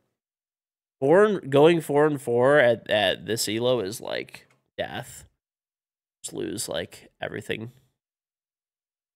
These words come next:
Yeah, it's gonna be up soon. Okay. Uh, super fast run through for sponsor stuff.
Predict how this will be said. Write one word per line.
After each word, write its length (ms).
Yeah, 100
it's 140
gonna 100
be 120
up 100
soon. 240
Okay. 180
Uh, 520
super 280
fast 340
run 200
through 280
for 120
sponsor 460
stuff. 640